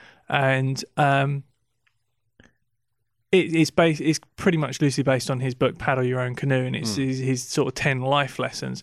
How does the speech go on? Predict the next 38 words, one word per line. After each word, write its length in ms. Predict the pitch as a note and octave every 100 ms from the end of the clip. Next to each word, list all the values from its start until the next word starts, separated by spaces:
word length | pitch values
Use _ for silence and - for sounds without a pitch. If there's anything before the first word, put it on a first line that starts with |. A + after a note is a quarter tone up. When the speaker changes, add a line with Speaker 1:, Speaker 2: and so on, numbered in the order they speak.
| -
Speaker 2:
Yeah. 160 | G#2 -
Speaker 1:
And 180 | E3 -
I 80 | D#3+
think 200 | D#3 F3
that's 260 | E3+ E3 E3
more 200 | D#3 C#3
valuable 600 | D#3 E3 C3 - E2 C#3 _ _ _ _ _ _ _ _ _ _
Speaker 2:
Than 100 | A#2+
Speaker 1:
in 60 | D#3+
Speaker 2:
this 100 | C#3+
Speaker 1:
teaching 340 | F#3+ G3 E3
Speaker 2:
movie. 120 | D#3
Speaker 1:
that 100 | C#3+
than, 240 | C#3+ D3+ C#3+
than 180 | D3 C#3
this 220 | C#3 -
movie. 440 | D3+ D3+ B2 - -
Speaker 2:
Hmm. 80 | F2 -
I 60 | G#2+
do 120 | A#2
wanna 140 | A#2 -
Speaker 1:
Um, 60 |
Speaker 2:
watch 160 | G2 -
that, 140 | F#2
actually. 200 | D#2+ E3
Speaker 1:
you 140 | E3 C#3+
should. 260 | F3 D3+
I 220 | A2+ A2+ C3+
mean, 120 | D3
it's, 220 | - -
it's, 440 | D3 D3+ - - -
it's 260 | D#3+ -
funny. 420 | - E3 A#2+ A2+ - -
Speaker 2:
Hmm. 140 | F#2+ D#2+
Speaker 1:
Um, 520 | C#3 C#3 C#3 C3+ C3 - _ _ _
there 220 | D3+ D3+
are 140 | D3+ C3+
still 380 | - D3 C3